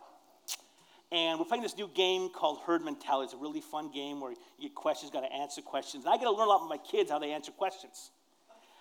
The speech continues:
And we got a question, and the question was,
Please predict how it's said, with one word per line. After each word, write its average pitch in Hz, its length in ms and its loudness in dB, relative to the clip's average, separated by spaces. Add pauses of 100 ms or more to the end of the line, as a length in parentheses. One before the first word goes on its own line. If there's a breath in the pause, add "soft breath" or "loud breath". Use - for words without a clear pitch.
(300 loud breath)
And 156 440 4
we 160 100 4
got 214 120 6
a 208 60 2
question, 180 580 4 (1300 soft breath)
and 156 280 0
the 147 40 -6
question 156 480 -8
was, 143 580 -2